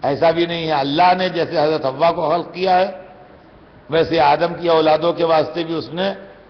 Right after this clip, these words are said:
बीवियां खल्क की। जब मासूम के सामने ये बात गई, अहले बैत के दुश्मनों ने ये उड़ा रखी थी।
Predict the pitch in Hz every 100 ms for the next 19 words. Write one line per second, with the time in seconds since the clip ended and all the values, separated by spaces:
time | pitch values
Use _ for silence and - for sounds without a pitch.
0 | - - 143 156 160 160 123 151 - 180
1 | 208 196 - - - - - - - -
2 | 160 139 147 151 - 208 208 190 165 170
3 | 170 180 175 156 156 151 127 156 208 196
4 | - - - - - - - - - -
5 | - - - - - 147 180 196 214 240
6 | 254 208 185 170 190 226 233 226 226 185
7 | 175 160 - 151 165 -